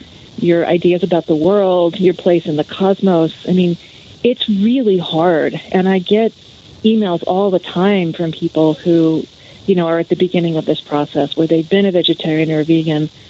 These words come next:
for a while, you know, two years, five years, ten years, and their health is collapsing and they know it, especially the ones who have children,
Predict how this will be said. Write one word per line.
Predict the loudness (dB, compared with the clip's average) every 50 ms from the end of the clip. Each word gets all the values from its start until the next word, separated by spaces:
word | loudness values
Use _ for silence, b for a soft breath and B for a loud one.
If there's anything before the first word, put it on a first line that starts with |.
| B B B -10 -4
for | -2 0
a | 0 0
while, | 0 -2 -2 0 0 0 0 -2 -2 -4 -6
you | -6 -6
know, | -4 -4 -6
two | -4 -2 0
years, | 0 0 0 -2 -2 -2
five | -4 -2 -2 -2
years, | 0 -2 -2 -2
ten | -2 -2 0 0
years, | 2 0 0 -2 -4 -6 -10 B B B B B B B B
and | 0 0 2
their | 2 0
health | 0 0 0 0
is | 0 -2 -2
collapsing | 0 -2 0 0 0 0 -2 -2 -4 -2 -2
and | 0 0
they | 0 0
know | -2 0 0 0 2 2 2 0
it, | -2 -4 -8 -8 -8
especially | -8 -6 -2 -2 -2 0 0 0 0
the | 0 -2
ones | -2 -4 -4
who | -2
have | -4 -4 -2
children, | -2 -4 -2 -4 -4 -4 -6 -8 -8